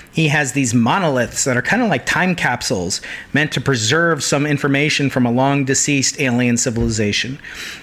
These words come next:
If, uh, if you were to be given a monolith that would last for a billion years, is there anything you would put on it or in it or about it? Uh, hopefully not like a C D rom or something, something that will be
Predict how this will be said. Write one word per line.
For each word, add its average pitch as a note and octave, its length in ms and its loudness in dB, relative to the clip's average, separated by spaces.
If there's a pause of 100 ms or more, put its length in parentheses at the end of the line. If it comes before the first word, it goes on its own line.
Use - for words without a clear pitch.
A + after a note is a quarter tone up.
(120)
If, F3+ 160 2 (220)
uh, C#3 400 2
if - 120 -4
you G#3 140 2
were D#4 100 2
to F#3+ 120 0
be D3 140 -2
given C#3 280 0
a A#2+ 80 2
monolith B2 600 0
that C3 100 2
would B2 140 -2
last D3 320 0
for C3 160 2
a A2+ 40 0
billion C#3 440 2
years, A#2 420 -2 (340)
is C3 100 -2
there F3+ 100 4
anything C4 240 0
you D#3+ 80 2
would C#3+ 220 0
put D3 100 0 (100)
on D3 220 2
it D#3 200 -2 (120)
or - 160 -8 (100)
in G3+ 160 2
it - 340 -4 (220)
or - 200 -6
about D3 420 0
it? D#3+ 260 -2 (460)
Uh, A2+ 200 0
hopefully D3+ 360 0
not B2 240 0
like B2+ 160 0
a G#2 100 -2
C C3+ 80 0
D A#2+ 160 2
rom C#3+ 320 0
or C3+ 60 2
something, C3 420 0
something D#3+ 320 0
that C#3 80 0
will A#2+ 80 0
be B2 320 0